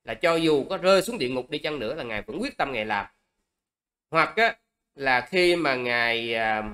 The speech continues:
quỳ ở dưới chân Phật Diên Đăng để mà Ngài thọ ký á, thì khi đó cái quyết tâm của Ngài nó mãnh liệt tới mức mà Ngài nếu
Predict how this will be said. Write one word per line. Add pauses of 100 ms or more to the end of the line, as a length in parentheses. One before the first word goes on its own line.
(340)
quỳ
ở
dưới
chân
Phật
Diên
Đăng
để
mà
Ngài
thọ
ký
á, (640)
thì
khi
đó
cái
quyết
tâm
của
Ngài
nó (100)
mãnh
liệt
tới
mức
mà
Ngài (220)
nếu